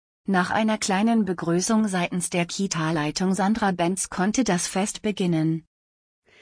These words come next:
Die Papas strömten an die Grills mit der anschwellenden Glut. Eifrig wurde gegrillt,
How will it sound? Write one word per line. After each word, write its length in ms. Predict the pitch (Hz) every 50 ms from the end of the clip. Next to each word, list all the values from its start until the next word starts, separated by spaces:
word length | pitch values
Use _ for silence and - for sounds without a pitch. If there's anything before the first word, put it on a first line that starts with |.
| - - - _ _ -
Die 140 | 208 208
Papas 500 | 196 - 196 180 175 165 156 156 165 -
strömten 560 | - - - 170 165 156 156 - - - 196 -
an 160 | - 185 185
die 100 | 202 190
Grills 380 | - 190 190 185 170 - -
mit 160 | 220 202 190 -
der 140 | 196 -
anschwellenden 800 | - 214 233 - - 180 180 175 175 185 202 208 214 214 214 226 214
Glut. 420 | - 165 151 143 135 135 - - - _ _ _ _ _ _ -
Eifrig 640 | 180 175 170 165 - - 175 170 214 220 - -
wurde 220 | 202 196 196 202 175
gegrillt, 580 | 180 156 - 160 151 160 160 156 156 156 -